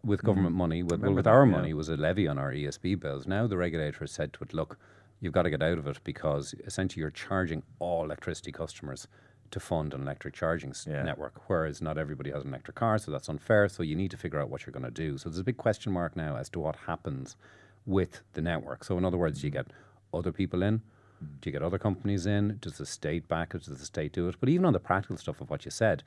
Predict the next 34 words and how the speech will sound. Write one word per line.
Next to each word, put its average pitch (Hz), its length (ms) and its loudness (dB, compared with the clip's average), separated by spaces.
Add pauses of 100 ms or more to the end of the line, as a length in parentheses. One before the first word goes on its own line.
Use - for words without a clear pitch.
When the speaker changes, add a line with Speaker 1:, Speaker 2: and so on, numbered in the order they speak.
(240)
Speaker 1:
there's 90 140 -2
an 92 60 2
app 104 180 2
to 95 80 -6
say 85 200 0
whether 78 220 0
there's 69 140 -4
a 67 60 -4
charging 76 340 0
Speaker 2:
Mm-hmm. 82 100 -4
Speaker 1:
station 71 340 0
or 67 40 -2
not. 82 220 0 (240)
Don't 117 180 8
know 131 60 10
if 123 100 4
there's 117 120 4
an 117 80 4
app 120 200 2
that, 104 140 0 (180)
that 101 180 2
realistically 95 720 0
or, 82 220 0 (260)
r-, - 160 -12
tells 92 320 4
you 87 220 2
if, 85 260 -2 (160)
A, 92 180 2
it 80 220 -4
works. 92 380 2 (540)
The 82 80 -4
second 104 340 4
thing 92 140 2
is, 90 260 0